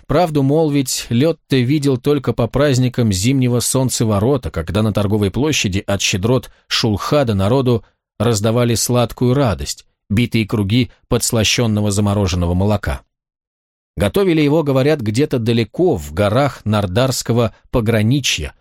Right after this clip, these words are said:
а ко двору доставляли на быстрых лодках, несомых течением полноводной горнаты. Друзья отца, могучие каменотесы, дружным клином шли в давку и щедро делились удивительным лакомством.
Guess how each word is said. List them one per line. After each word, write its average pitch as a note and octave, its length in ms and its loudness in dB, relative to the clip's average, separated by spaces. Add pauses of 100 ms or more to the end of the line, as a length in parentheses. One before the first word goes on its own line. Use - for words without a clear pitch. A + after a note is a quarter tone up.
(100)
а A2 160 -4
ко B2 140 0
двору G#2 280 2
доставляли C3 540 0
на A#2 160 0
быстрых C#3 460 -2
лодках, C#3 560 -2 (160)
несомых G#2+ 480 0
течением A#2 600 0 (220)
полноводной G#2+ 680 0
горнаты. F2+ 600 -2 (800)
Друзья C#3+ 460 2
отца, D#3+ 320 0
могучие B2 580 0
каменотесы, A2 760 0 (260)
дружным D3 540 0
клином D3 440 0
шли C3 280 0
в F#2+ 100 -4
давку B2+ 480 0
и B2 80 2
щедро C3 500 0
делились A#2+ 600 0 (160)
удивительным A2+ 800 2
лакомством. D#2+ 720 -2